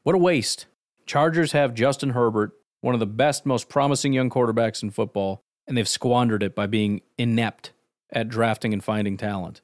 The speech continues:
to put around him. And they've resorted to picking up the Packers' old scrub offensive lineman, one of whom is already down, down and out. And they're left with Corey Linsley. How about Tampa Bay?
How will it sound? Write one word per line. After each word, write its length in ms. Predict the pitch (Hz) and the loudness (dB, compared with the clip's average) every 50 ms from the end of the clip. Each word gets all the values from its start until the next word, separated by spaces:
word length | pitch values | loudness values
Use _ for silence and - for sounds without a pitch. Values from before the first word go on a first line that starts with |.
| _ _ _ | _ _ _
to 60 | - | -10
put 160 | 117 - 113 104 | -6 -4 -2 -2
around 260 | 98 98 95 90 85 | -2 -2 -4 -6 -8
him. 60 | 82 - _ _ - | -10 -16 _ _ -2
And 100 | 113 117 | 0 0
they've 140 | 113 107 | 2 2
resorted 460 | 113 113 107 135 156 156 139 131 123 - | 2 2 2 4 4 4 2 0 0 0
to 160 | 131 123 110 | -2 -2 0
picking 340 | - 135 117 - 127 117 113 | 0 -2 -2 -2 0 0 0
up 220 | 110 - _ - | 0 -2 _ -8
the 80 | - 113 | -6 -4
Packers' 420 | - 127 123 120 - 120 110 104 | -2 0 0 0 0 -2 -2 0
old 180 | 110 110 104 - | 0 0 0 -2
scrub 380 | - - - 117 113 113 110 | -4 -2 0 0 2 2 0
offensive 480 | 104 107 107 - 107 104 95 - 95 104 | 0 -2 -2 -4 -6 -8 -8 -8 -8 -6
lineman, 400 | 110 113 104 104 98 95 98 - _ _ _ _ _ | -4 -2 -2 -2 -4 -6 -8 -10 _ _ _ _ _
one 140 | - 131 143 | 0 0 0
of 120 | 131 - | 0 0
whom 200 | - 120 120 113 | 0 0 0 0
is 100 | 110 98 | 0 2
already 380 | 110 113 113 110 110 107 104 101 | 2 2 4 2 2 0 -2 -4
down, 420 | 92 104 98 90 80 69 - 101 - _ _ _ _ - | -4 -4 -4 -4 -4 -8 -12 -18 -20 _ _ _ _ -4
down 240 | 120 113 117 113 110 | 0 0 2 2 2
and 100 | 110 104 | 0 0
out. 260 | 101 95 101 107 - _ _ _ _ _ _ _ _ - | -2 -2 -4 -8 -12 _ _ _ _ _ _ _ _ -6
And 100 | 107 107 | -4 -2
they're 80 | 107 104 | 0 2
left 260 | 110 123 113 - - | 2 2 0 0 -2
with 180 | 117 107 - | -4 -4 -4
Corey 280 | - - 123 120 123 123 | -2 -2 0 2 2 0
Linsley. 640 | 120 113 110 113 110 98 95 113 87 87 - - _ _ _ _ _ _ _ _ _ _ - | 0 0 -2 -2 -4 -4 -6 -6 -10 -12 -14 -16 _ _ _ _ _ _ _ _ _ _ -2
How 80 | - - | 0 2
about 180 | 214 254 233 | 2 2 2
Tampa 320 | - 185 185 185 156 170 147 | 2 2 2 2 2 0 2
Bay? 380 | 131 143 143 131 104 90 - | 2 2 2 2 2 0 -4